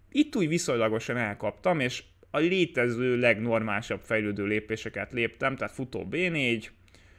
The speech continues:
futó D kettő, és bár nem szép, de huszár A hatot léptem, gondoltam, hogy kifejlődök, és a védtelen figurát azért bevédem. Nem tesszük a huszárt a tábla szélére, de hát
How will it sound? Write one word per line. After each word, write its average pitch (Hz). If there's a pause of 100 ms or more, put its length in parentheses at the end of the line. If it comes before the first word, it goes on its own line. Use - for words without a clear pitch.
(300)
futó 113
D 151
kettő, 120
és 143
bár 151
nem 208
szép, 139
de 123
huszár 123
A 117
hatot 110
léptem, 156
gondoltam, 123
hogy 127
kifejlődök, 127
és 123
a 117
védtelen 110
figurát 101
azért 101
bevédem. 104 (360)
Nem 190
tesszük 214
a 175
huszárt 170
a 135
tábla 135
szélére, 127
de 127
hát -